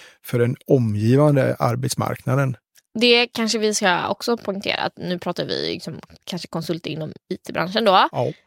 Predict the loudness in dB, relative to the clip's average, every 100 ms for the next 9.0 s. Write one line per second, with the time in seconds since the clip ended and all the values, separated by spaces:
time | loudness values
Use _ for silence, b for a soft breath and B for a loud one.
0 | -4 0 2 2 0 -2 -2 -4 _ -8
1 | -6 -2 -2 -2 -4 -2 -2 0 2 4
2 | 4 2 0 -2 B B 0 4 4 2
3 | -6 2 2 2 -6 -2 0 0 0 -4
4 | -2 -2 0 0 -2 b b b -4 0
5 | 2 2 4 2 2 0 0 -2 _ -10
6 | -2 4 4 4 4 2 0 -2 0 0
7 | 0 0 0 2 2 0 0 -2 -2 -2
8 | -2 -2 2 4 4 2 0 -2 -2